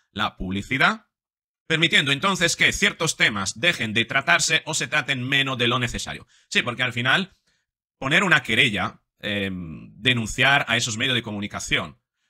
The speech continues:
para un youtuber supone una pérdida importante de tiempo. Al final, los creadores de contenido, yo me paso todo el día creando contenido,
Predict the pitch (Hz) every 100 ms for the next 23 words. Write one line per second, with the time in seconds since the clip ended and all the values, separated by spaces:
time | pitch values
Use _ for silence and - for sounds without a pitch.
0 | _ - 120 123 156 147 - 165 104 104
1 | - 104 127 135 139 - - 147 160 131
2 | - 147 156 131 117 107 117 147 98 120
3 | 143 101 92 95 123 120 113 107 110 104
4 | 107 104 101 147 120 139 123 123 147 107
5 | 147 123 - 113 113 104 95 147 139